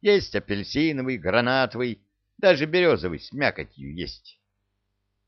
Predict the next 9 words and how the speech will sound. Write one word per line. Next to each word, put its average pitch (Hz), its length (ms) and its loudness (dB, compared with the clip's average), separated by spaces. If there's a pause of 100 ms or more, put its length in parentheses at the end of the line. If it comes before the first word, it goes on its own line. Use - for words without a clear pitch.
(1300)
Альберт 101 440 2
устремился 110 680 -2
по 98 120 -6
узкой 101 360 -2
улочке 107 580 -2
портового 92 680 -2
города 101 400 2
к - 140 -14
цели. 69 560 -8